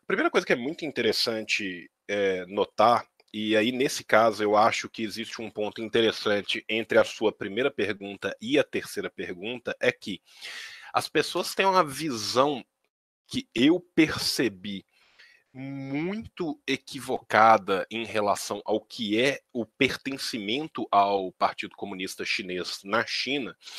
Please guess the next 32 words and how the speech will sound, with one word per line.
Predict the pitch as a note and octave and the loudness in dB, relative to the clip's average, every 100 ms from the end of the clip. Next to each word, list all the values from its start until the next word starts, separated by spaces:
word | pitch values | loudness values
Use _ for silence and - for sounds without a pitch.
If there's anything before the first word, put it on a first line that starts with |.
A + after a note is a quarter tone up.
| - - - | -14 -14 -12
que | - B2+ | 0 4
é | |
a | C#3+ | 6
ideia | D3+ A2+ B2 C#3+ C#3 | 4 2 4 4 2
de | C3 | -2
que | - G#2+ | -4 0
as | G#2 | 0
pessoas | - B2+ - - C#3+ E3 D3 - | 0 -4 -4 0 2 2 2 -2
querem | - G#2+ C3+ E3 D3+ | -2 2 4 4 0
entrar | A#2 G#2 A#2+ A2+ | -2 -2 2 2
no | A2 G#2 | 2 2
Partido | G#2+ F2+ - A2 G#2+ G2 F#2+ F2+ - _ _ _ _ _ _ _ _ _ | 0 0 -6 -6 -6 -8 -10 -12 -16 _ _ _ _ _ _ _ _ _
Comunista | - G2+ G2+ G2 - G#2 F#2+ E2+ D#2+ - | -6 -4 -2 -2 -2 -2 0 -2 -6 -4
Chinês | - A2 F2+ G#2 C3+ - - - - - | -4 -4 0 2 2 0 -8 -12 -14 2
pra | A#2 B2 B2+ | 8 10 10
galgar | A#2+ A2 G2+ G#2+ A2+ - | 6 4 6 4 4 4
postos | G#2 B2 C3 - A2+ | 6 6 6 -2 0
e | |
pra | B2 A#2 | 4 4
ter | - | 2
uma | B2+ B2 | -2 -2
vida | A#2+ B2 | 0 2
mais | C3 C#3 - | 2 0 -2
fácil. | - F2 - | 0 0 2
A | A#2 | 2
verdade | F3 A#2+ G2+ C3+ D#3+ | 4 4 6 4 4
é | C#3 | -2
que | - | 2
a | D3+ | 2
juventude | A#2 C3 D#3 D#3 G#2+ - B2+ F3+ B2 - _ _ _ - - _ | 2 -4 -2 -4 -4 -10 -8 -6 -8 -10 _ _ _ -20 -20 _
não | B2+ E3+ | 6 6
quer, | C#4+ E3 D#3 | 8 10 10